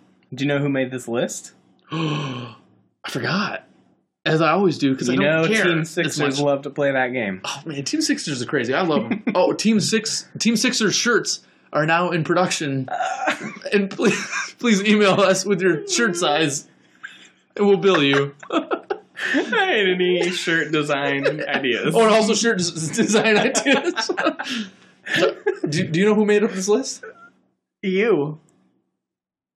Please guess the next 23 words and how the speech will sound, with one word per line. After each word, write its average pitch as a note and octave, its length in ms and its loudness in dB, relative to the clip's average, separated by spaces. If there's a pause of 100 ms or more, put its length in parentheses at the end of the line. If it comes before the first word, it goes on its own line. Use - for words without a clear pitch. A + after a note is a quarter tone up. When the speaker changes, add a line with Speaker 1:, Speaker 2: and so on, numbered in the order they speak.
Speaker 2:
It D#3 120 0
sounds D3+ 220 -2
like A#2 140 -6
me. A2+ 180 -6 (240)
Speaker 1:
I F3 120 -6
think C#4 260 -4
it D#3+ 80 0
was A#2 180 -2
Speaker 2:
That - 80 -4
Speaker 1:
you. A2+ 60 0
Speaker 2:
sounds A2+ 200 0
like A2+ 120 -8
me. A2 160 -8 (440)
Um, A2 380 -2 (460)
so D3+ 80 2
good C#3+ 140 2
Speaker 1:
That - 40 2
was E3+ 80 4
Speaker 2:
job E3 80 2
Speaker 1:
my C#3+ 60 -2
Speaker 2:
if A#2+ 80 -2
you - 40 -4
Speaker 1:
guess. D#3+ 100 2